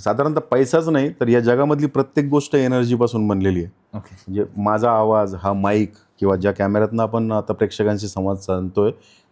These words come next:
Speaker 1: everything is energy.
Speaker 2: ओके.
Speaker 1: ओके, आणि एनर्जीची एक फ्रिक्वेन्सी असते.
Speaker 2: बरं.
Speaker 1: ओके, जशी गुड एनर्जी तशी बॅड एनर्जी पण असते. So तुमच्या पॉझिटिव्ह विचारांना एक फ्रिक्वेन्सी आहे,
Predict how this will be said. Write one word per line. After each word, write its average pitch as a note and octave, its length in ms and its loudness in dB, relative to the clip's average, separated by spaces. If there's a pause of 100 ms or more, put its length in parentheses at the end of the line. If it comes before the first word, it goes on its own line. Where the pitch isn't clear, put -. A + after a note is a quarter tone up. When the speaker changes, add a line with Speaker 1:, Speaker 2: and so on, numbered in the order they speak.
(320)
Speaker 1:
everything D3 460 4
is A2+ 60 -2
energy. F#2+ 400 0 (400)
Speaker 2:
ओके. G2 220 -12
Speaker 1:
ओके, A#2 120 -4
आणि C3 260 0 (200)
एनर्जीची E3+ 600 2
एक G#3 140 -4
फ्रिक्वेन्सी A#2+ 500 0
असते. F2+ 260 -4 (340)
Speaker 2:
बरं. G2+ 420 -8
Speaker 1:
ओके, A2 120 -2 (460)
जशी A#2+ 200 0
गुड D3+ 200 4
एनर्जी E3 360 4
तशी D#3 140 0
बॅड C#3+ 200 4
एनर्जी C3+ 260 2
पण B2 160 0
असते. G#2 240 -4 (560)
So B2 100 2
तुमच्या C#3+ 280 4
पॉझिटिव्ह D#3+ 520 2
विचारांना E3 360 2
एक D#3+ 100 -2
फ्रिक्वेन्सी B2 520 2
आहे, A#2+ 100 2